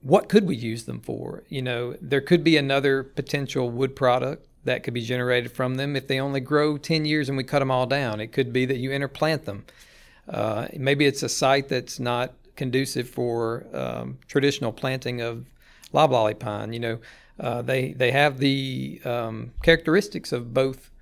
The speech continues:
of both parents. And so they're gonna grow faster than longleaf, and they're gonna have some qualities of, uh, longleaf that, that, uh, are advantageous. And so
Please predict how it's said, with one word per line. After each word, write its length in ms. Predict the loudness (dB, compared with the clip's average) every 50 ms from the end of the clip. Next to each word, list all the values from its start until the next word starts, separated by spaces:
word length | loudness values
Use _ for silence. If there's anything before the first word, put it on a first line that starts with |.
| _ _ _ _ -20 -20 -14 -10
of 140 | -8 -6 -2
both 260 | 0 0 0 0 -2
parents. 500 | -2 0 0 0 0 -2 -4 -10 -10 -10
And 100 | -8 -4
so 120 | -2 -2
they're 100 | -2 0
gonna 180 | 0 0 0 0
grow 200 | 2 4 4 4
faster 400 | 4 2 2 2 0 -2 -4 -4
than 180 | -2 -2 0 0
longleaf, 580 | 0 0 0 0 -2 -2 -4 -4 -6 -8 -10
and 160 | -10 -8 -6
they're 80 | -6 -4
gonna 200 | -2 -2 -2 -2
have 180 | -2 -2 -2 -4
some 120 | -6 -10
qualities 520 | -4 0 2 2 2 2 0 -2 -2 -4 -4
of, 300 | -6 -6 -6 -8 -14 -14 -8
uh, 300 | -4 -4 -4 -4 -4 -8 -10 -16 _ _ _ -20 -10 -2
longleaf 500 | 2 2 2 2 2 0 -2 -2 -2 0
that, 300 | 0 0 0 0 -4 -8 _ _ -20 -20 _ _ _ _ -10
that, 340 | -6 -4 -4 -4 -4 -8 -10
uh, 420 | -8 -6 -4 -4 -6 -6 -8 -12 -14 -14 _ -6
are 520 | -4 -2 -2 -2 -2 -4 -6 -8 -10 -14 -18 _ _ 0
advantageous. 760 | 2 2 2 0 -4 -4 -2 -2 -2 -2 -4 -6 -8 -8 -8
And 160 | -8 -8 -4
so 300 | -2 0 0 0 0 -4